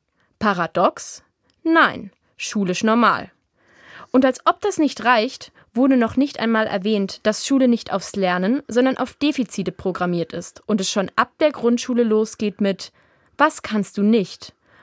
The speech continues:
Wo musst du nachholen? Was muss nachgebessert werden? Das Ganze nennt man dann Förderung. Ich nenne es eher ein systematisches Aussortieren oder Einsortieren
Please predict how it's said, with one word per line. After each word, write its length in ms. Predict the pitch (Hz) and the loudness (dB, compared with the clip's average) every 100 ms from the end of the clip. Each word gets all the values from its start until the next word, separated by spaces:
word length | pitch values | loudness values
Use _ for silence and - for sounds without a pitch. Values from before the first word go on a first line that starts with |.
| - | -6
Wo 280 | 185 220 196 | 2 4 4
musst 300 | 180 - 185 | 0 -4 -4
du 60 | |
nachholen? 640 | 185 262 240 - 120 82 - _ _ _ - - | 2 2 0 -6 -10 -10 -16 _ _ _ -20 -2
Was 340 | 214 247 - | 0 0 0
muss 440 | 220 185 - - - _ | -2 -2 -6 -14 -16 _
nachgebessert 760 | 208 254 - 190 156 170 - - | 2 2 0 -6 -6 -6 -8 -8
werden? 320 | 107 - - _ _ _ _ - - | -10 -10 -16 _ _ _ _ -20 -12
Das 180 | - 277 | -6 0
Ganze 360 | 330 349 339 294 | 2 2 2 2
nennt 200 | 262 269 | 2 0
man 140 | 247 | 0
dann 320 | 226 208 175 - | 2 0 -4 -8
Förderung. 720 | - 240 240 180 - - - _ _ _ _ _ | 0 4 4 2 -4 -12 -14 _ _ _ _ _
Ich 280 | 285 339 - | -2 0 0
nenne 280 | 196 180 160 | -2 0 -2
es 180 | 175 - | -6 -4
eher 400 | 190 208 262 - | 2 2 2 -2
ein 200 | 202 196 | -2 -2
systematisches 920 | 175 269 - 320 269 240 254 - - | -2 -4 -2 0 2 2 -2 -10 -6
Aussortieren 800 | 196 196 - 202 - 220 220 240 _ | -2 -2 -2 -6 -2 0 0 -2 _
oder 320 | 208 185 170 | -2 -2 -2
Einsortieren 680 | 185 196 214 220 - 240 | -2 0 0 -2 0 0